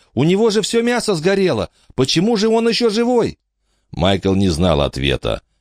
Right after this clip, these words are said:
Ему было все равно. Крикун обошел вулкан с другой стороны и теперь собирался отрезать детям путь к туннелю.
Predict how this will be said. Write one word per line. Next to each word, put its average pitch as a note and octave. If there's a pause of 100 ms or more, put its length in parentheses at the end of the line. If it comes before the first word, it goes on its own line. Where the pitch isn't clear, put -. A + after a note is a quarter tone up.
(100)
Ему D#2+
было D#2
все G#2+
равно. D#2 (500)
Крикун G2+
обошел F2
вулкан F2
с C2
другой E2
стороны C#2+ (320)
и -
теперь G#2
собирался E2
отрезать D#2+
детям E2
путь F2
к -
туннелю. C#2+